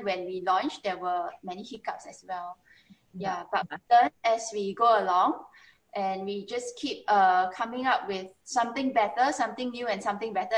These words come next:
Speaker 1: and say, "Okay, let's just, uh, learn from mistake and not do this again when we come up with the next new product."
Speaker 2: Yeah.
Speaker 1: Yeah.
Speaker 2: Yeah. Thank you so much for sharing that, because I especially feel like,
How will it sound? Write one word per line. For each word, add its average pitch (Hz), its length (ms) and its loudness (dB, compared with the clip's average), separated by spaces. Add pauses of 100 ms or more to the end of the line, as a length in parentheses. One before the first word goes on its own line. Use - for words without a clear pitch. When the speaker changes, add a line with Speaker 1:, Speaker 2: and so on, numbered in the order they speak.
Speaker 1:
and 202 180 -2
say, 214 220 -4
"Okay, 220 300 -4
let's - 240 -2
just, 254 280 2 (320)
uh, 202 140 4
learn 240 240 6
from 220 220 0
mistake 226 340 -6
and 196 220 -6 (120)
not 262 220 2
do 254 140 -2
this 247 180 -4
again 190 380 -6
when 190 240 -4
we 175 420 -6
come 226 180 -2
up 208 160 0
with 190 160 -4 (320)
the 202 140 0
next 220 400 -4
new 202 420 -4 (200)
product." 190 380 -2 (500)
Speaker 2:
Yeah. 226 240 0
Speaker 1:
Yeah. 175 200 2 (400)
Speaker 2:
Yeah. 190 300 0
Thank 320 180 0
you 494 100 8
so 330 200 2
much 440 160 0
for 269 120 -4
sharing 190 360 2
that, 175 240 -2
because 220 220 -4
I 165 360 -2
especially 214 440 -4
feel 220 260 -2
like, 156 260 2